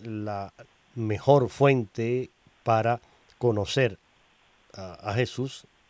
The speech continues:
es en los evangelios. Pero mire esto, padre, lo he mencionado en alguna ocasión aquí y quisiera, mm,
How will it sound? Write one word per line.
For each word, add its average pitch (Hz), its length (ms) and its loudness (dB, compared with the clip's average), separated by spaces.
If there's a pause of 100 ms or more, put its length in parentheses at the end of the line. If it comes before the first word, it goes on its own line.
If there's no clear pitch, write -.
(100)
es 107 180 -6
en 110 120 -4
los 101 140 -6
evangelios. 92 640 -10
Pero 147 180 4
mire 208 240 6
esto, 123 240 0
padre, 120 380 2 (1080)
lo 143 260 6
he 208 240 6
mencionado 185 720 4 (160)
en 139 160 4
alguna 147 380 8
ocasión 143 500 4
aquí 151 520 0
y 123 100 -8
quisiera, 135 640 4
mm, - 760 -12